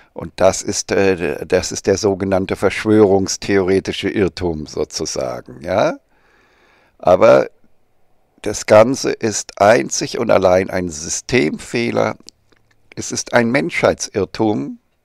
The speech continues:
freien Markt und Arbeitsteilung und freie Arbeitsteilung jemals für harmlos gehalten zu haben.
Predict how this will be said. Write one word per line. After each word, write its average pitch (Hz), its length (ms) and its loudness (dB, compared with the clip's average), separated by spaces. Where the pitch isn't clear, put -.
freien 143 500 4
Markt 123 440 0
und - 180 -6
Arbeitsteilung 110 1400 2
und 90 180 -10
freie 98 380 4
Arbeitsteilung 95 840 -2
jemals 113 520 -2
für - 240 -4
harmlos 95 460 -2
gehalten 82 440 -4
zu 73 220 -6
haben. 71 360 -6